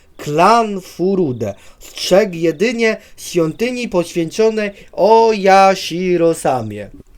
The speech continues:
Byli czczeni jako jedyni ludzie, którzy reprezentowali głos Oyashiro-samy przez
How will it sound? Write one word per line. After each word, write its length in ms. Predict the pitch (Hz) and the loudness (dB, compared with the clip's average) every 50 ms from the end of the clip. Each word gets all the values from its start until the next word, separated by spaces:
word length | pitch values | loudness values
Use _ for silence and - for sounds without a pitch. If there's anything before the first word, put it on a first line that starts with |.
| _ _ _ - | _ _ _ -6
Byli 360 | 135 147 185 214 202 202 196 | -2 0 0 2 0 -2 -4
czczeni 520 | - - - - - 196 202 226 220 208 | -4 -8 -12 -4 0 2 2 2 2 2
jako 300 | 208 202 190 190 - 165 | 2 2 2 2 0 -2
jedyni 500 | 160 160 160 151 175 196 233 233 233 220 | 0 0 0 0 0 0 0 -2 -6 -4
ludzie, 540 | 185 170 190 196 165 123 113 120 110 104 101 _ _ _ _ _ _ | -2 -2 -2 -2 -4 -6 -6 -8 -8 -8 -10 _ _ _ _ _ _
którzy 340 | - - 151 139 156 156 165 | -14 -12 -8 -4 -2 2 4
reprezentowali 1500 | 202 247 262 254 - - 170 208 240 240 226 165 180 208 214 220 190 - 202 196 190 175 185 185 185 185 175 175 175 170 | 6 6 4 4 2 2 4 4 4 4 4 2 0 -2 -2 -2 -4 -2 0 0 2 2 4 4 4 4 2 0 -4 -4
głos 380 | 147 160 170 170 165 165 - - | 0 2 4 4 4 2 0 -2
Oyashiro-samy 1160 | - 190 185 180 170 151 143 139 135 - 208 220 208 196 190 190 - 214 196 170 135 131 127 | 0 2 4 4 4 2 0 -2 -4 -6 -4 -2 0 0 0 0 2 2 2 2 0 -4 -8
przez 320 | - - 160 143 131 135 | -8 -8 -8 -8 -8 -8